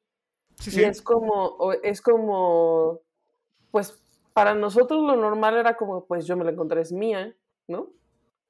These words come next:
Speaker 2: Yo me encontré este cacho de piedra aquí tirado en medio del rancho. Si hay al-, o sea, la realidad para nosotros era, si yo a alguien le tuviera que preguntar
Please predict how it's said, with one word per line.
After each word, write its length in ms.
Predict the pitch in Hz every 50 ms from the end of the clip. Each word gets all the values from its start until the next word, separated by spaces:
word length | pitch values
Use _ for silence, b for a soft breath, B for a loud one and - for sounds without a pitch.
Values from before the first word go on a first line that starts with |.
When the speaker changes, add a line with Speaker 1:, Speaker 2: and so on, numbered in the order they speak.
| _ _ _ -
Speaker 2:
Yo 140 | 175 185 208
me 100 | 262 311
encontré 260 | 330 302 233 269 262
este 200 | 240 262 247 247
cacho 260 | 233 220 226 - 233
de 100 | 208 185
piedra 320 | - 196 190 190 202 202
aquí 240 | 202 202 233 247 262 285
tirado 360 | 320 302 240 214 208 214 240
en 100 | 247 233
medio 220 | 202 202 214 247 233
del 140 | 214 175
rancho. 320 | 185 170 156 160 - - - _ _ _ _ _ _ _ _ _ _ _ _ _ _ _ _ _ _ _ _ _ _ _ _ _ _ _ _ _ _ _ _ _ _ -
Si 100 | - 202
hay 140 | 190 190 202
al-, 220 | 202 208 226 - 196
o 100 | 196 190
sea, 200 | 190 214 202 - - 190
la 220 | 185 196 196 190 185
realidad 560 | 185 190 196 190 190 190 190 208 220 214 220
para 160 | 277 269 262
nosotros 500 | 220 202 190 196 214 208 - 220 208 214
era, 300 | 196 185 180 170 165 -
si 240 | - - - 190 185
yo 100 | 196 233
a 40 | 262
alguien 220 | 294 294 339 330 311
le 80 | 277
tuviera 360 | 294 226 202 214 233 247 254
que 100 | 254 269
preguntar 680 | 262 - 240 208 185 175 170 165 185 180 175 180 170 _